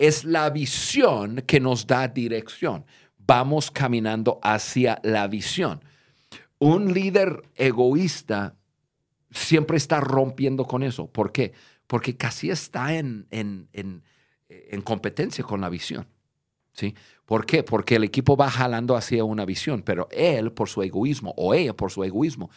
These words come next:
tiene que tener la atención. Por último, hace desgaste, em, o desastre más bien, con el trabajo de equipo, porque si no puede visualizar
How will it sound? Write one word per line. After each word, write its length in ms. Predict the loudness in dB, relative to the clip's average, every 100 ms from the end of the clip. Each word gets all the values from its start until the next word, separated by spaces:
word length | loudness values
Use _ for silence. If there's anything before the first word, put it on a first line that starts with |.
| -20 _ _
tiene 280 | -2 0 0
que 120 | -2
tener 260 | -4 -4 -4
la 100 | -6
atención. 640 | -6 -8 -8 -12 -14 -16 _ _ _ _ _ _ -14 -14 -16 6
Por 160 | 10 10
último, 560 | 8 6 6 6 4 2
hace 320 | 2 2 2
desgaste, 1120 | 2 0 0 0 -2 0 2 2 0 -6 -14 _
em, 520 | -2 0 0 -2 -6 -12 -20 _ _ 0
o 140 | 0
desastre 480 | 2 2 2 0 -4
más 220 | -2 -2 0
bien, 180 | -2 -4 -10 -20 -2
con 420 | 6 8 8 4 0
el 220 | 0 2
trabajo 720 | 2 2 4 4 6 6 4 0
de 160 | 2 2
equipo, 840 | 2 0 0 4 6 6 4 -2
porque 680 | 2 2 2 0 0 0 -2 _ _ _ _ _
si 400 | -4 -2 0 0
no 500 | 2 2 4 4 2
puede 320 | 2 4 6 4
visualizar 1300 | 2 -2 -2 0 2 2 0 0 -2 0 2 0